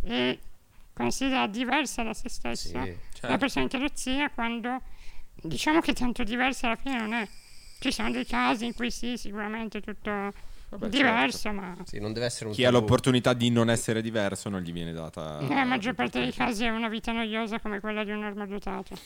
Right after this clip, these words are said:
Speaker 2: No, eh
Speaker 3: Eh,
Speaker 2: sì,
Speaker 3: beh,
Speaker 2: e poi,
Speaker 3: certo.
Speaker 2: eh, come dicevamo fra star,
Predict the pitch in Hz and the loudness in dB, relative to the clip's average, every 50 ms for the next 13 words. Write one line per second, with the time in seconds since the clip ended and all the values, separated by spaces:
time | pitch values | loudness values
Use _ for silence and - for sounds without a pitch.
0 | - - - - - - 98 104 107 87 - 117 101 - 135 147 139 - 110 101 | -20 -16 -14 -14 -10 -8 -8 -8 -6 -6 -4 -4 -4 -4 -4 -4 -4 -4 -6 -6
1 | - 117 113 113 110 107 110 107 107 - - 107 107 107 107 107 107 104 101 101 | -6 -6 -4 -4 -4 -6 -8 -12 -14 -12 -10 -8 -6 -6 -6 -4 -4 -4 -4 -4
2 | 98 98 - - _ - - - - - 110 101 - - - - - 107 95 92 | -4 -6 -8 -12 _ -20 -20 -12 -8 -6 -6 -6 -6 -8 -8 -6 -6 -4 -4 -4
3 | 87 85 85 - 92 95 92 95 95 | -6 -6 -8 -8 -8 -6 -6 -6 -6